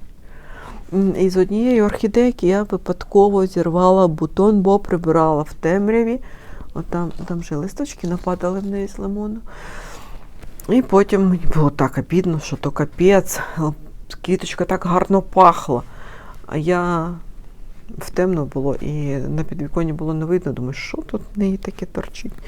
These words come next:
Взяла і скубанула. А то оказалась квіточка. Я така: «Да блін». Ну, дуже жалко було. <laughs> Було дуже жалко, що я відірвала квіточку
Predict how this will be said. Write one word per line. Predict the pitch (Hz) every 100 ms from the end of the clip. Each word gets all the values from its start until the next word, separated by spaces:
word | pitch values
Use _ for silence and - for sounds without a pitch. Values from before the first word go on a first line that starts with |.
| - - - -
Взяла | 202 220 254 - - - - - - - - - - - - - - - - -
і | 208
скубанула. | - - 214 196 196 170 165 156 - -
А | 147
то | 151 214
оказалась | 196 160 156 180 170 - - - - -
квіточка. | 156 147 147 - -
Я | 139
така: | 143 - 143 147
«Да | 156
блін». | 151 143 160 160 170 180 190 - -
Ну, | 156
дуже | 147 143 117
жалко | 135 139 - 151
було. | 139 135 - 233 - 285 -
<laughs> | 277 - - - - -
Було | 202 311 294 247 233
дуже | 233 190 202
жалко, | 175 190 196 - - - - - - - 156
що | - 160
я | 170
відірвала | 175 170 151 165 165 156
квіточку | - 196 220 - -